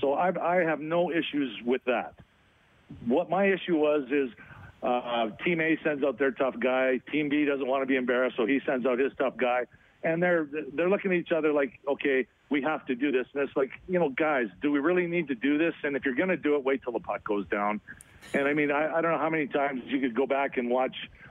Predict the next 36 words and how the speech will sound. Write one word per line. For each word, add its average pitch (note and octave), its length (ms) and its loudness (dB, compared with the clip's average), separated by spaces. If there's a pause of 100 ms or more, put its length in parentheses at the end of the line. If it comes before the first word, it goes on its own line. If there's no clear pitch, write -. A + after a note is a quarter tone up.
(100)
old C#3+ 280 0
videos C#3+ 400 2
of B2 80 -4
me C#3 160 2
do, C3 240 0
and C3 200 -4
go C3 140 2
in D3 160 -2
those C#3 220 0
games. C#3 240 -2 (320)
But - 340 -2
right E3 220 0
after E3 260 0
I've C3+ 100 0
dropped C#3 220 0
the B2+ 80 -4
puck, C#3+ 220 -4
my C#3 120 0
whistle's D#3+ 320 0
coming B2+ 220 -2
off B2+ 160 0
my A2+ 100 0
hand B2+ 220 -2
'cause F#2+ 80 -8
I A#2 60 0
know C3+ 160 2
I B2+ 80 0
gotta A#2+ 160 0
get A2+ 160 0
in A#2 100 -4
there A2 120 -2
and G2 100 -4
break G#2+ 180 0
up - 100 -12
the - 60 -20
fight. F#2+ 260 -4